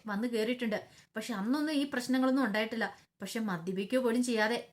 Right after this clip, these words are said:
ഇപ്പൊ താൻ മദ്യപാനിയായിട്ട് മാറിയിരിക്കുന്നു. സച്ചിക്ക് അത് ഓർക്കും തോറും ഭയങ്കര ടെൻഷനായിരുന്നു. ആ സമയത്ത് സുധിയോട് രവീന്ദ്രൻ പറഞ്ഞു, "എടാ, പോയി ആ മരുന്ന് മേടിച്ചോണ്ട് ഞാൻ പറയണം ചന്ദ്രമതിക്ക് കൊടുക്കാനുള്ളേ."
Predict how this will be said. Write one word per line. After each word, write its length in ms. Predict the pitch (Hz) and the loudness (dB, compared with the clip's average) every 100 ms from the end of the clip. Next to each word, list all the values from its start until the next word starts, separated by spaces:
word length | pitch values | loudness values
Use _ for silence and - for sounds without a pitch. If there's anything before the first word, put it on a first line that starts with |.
| - | -14
ഇപ്പൊ 200 | 190 233 | -10 -8
താൻ 140 | 226 220 | -4 -2
മദ്യപാനിയായിട്ട് 680 | 202 180 202 214 240 220 240 | -2 -2 -2 0 2 0 0
മാറിയിരിക്കുന്നു. 600 | 202 185 214 208 214 208 - - - | 0 0 -2 -4 -4 -4 -10 -20 -16
സച്ചിക്ക് 380 | - 175 185 196 | -8 -6 -6 -6
അത് 100 | 214 | -4
ഓർക്കും 380 | 190 180 185 202 | -2 -4 -4 -4
തോറും 260 | 220 233 - _ - | -2 -4 -8 _ -8
ഭയങ്കര 260 | 196 180 | -6 -4
ടെൻഷനായിരുന്നു. 520 | 208 226 185 214 196 190 185 | -4 -4 -2 -4 -4 -6 -6
ആ 100 | 175 | -4
സമയത്ത് 440 | 208 196 196 226 - - - - | -2 -2 -2 -6 -8 -20 -20 -12
സുധിയോട് 400 | 214 180 185 208 | -4 2 2 2
രവീന്ദ്രൻ 360 | 190 190 214 | -2 -2 -2
പറഞ്ഞു, 180 | 220 214 - 175 | -2 -4 -8 -8
"എടാ, 180 | 190 226 _ _ - | -8 -8 _ _ -4
പോയി 120 | 262 | 2
ആ 80 | 277 | 4
മരുന്ന് 320 | 262 226 214 | 4 2 2
മേടിച്ചോണ്ട് 380 | 262 233 240 240 | 2 2 0 0
ഞാൻ 120 | 226 | 0
പറയണം 300 | 226 208 220 - - _ _ _ _ _ _ _ - | 2 2 0 -2 -12 _ _ _ _ _ _ _ -10
ചന്ദ്രമതിക്ക് 480 | 190 180 180 180 220 | -6 -4 -4 -4 -4
കൊടുക്കാനുള്ളേ." 600 | 208 180 190 196 185 | -4 -2 0 0 -2